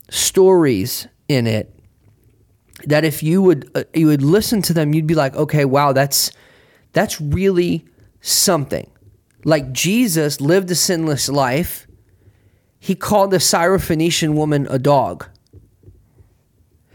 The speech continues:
Jesus lived a sinless life. He called Herod a fox. Jesus lived a sinless life. He called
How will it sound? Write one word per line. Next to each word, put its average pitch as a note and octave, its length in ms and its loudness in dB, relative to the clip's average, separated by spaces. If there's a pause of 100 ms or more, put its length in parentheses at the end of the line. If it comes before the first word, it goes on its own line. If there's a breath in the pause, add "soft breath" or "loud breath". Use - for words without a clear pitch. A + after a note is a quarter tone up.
(360 soft breath)
Jesus A#3 600 -2
lived G3 200 0
a E3 80 2
sinless F#3 520 -2
life. E3 260 0
He F3 180 -4
called F3+ 320 0
Herod D3 640 0 (160)
a C3+ 80 -2
fox. - 720 -2 (1120 soft breath)
Jesus A#3+ 560 -2
lived F#3+ 180 0
a E3+ 60 2
sinless F3 560 -2
life. E3 260 0
He F3+ 160 -2
called F#3 400 0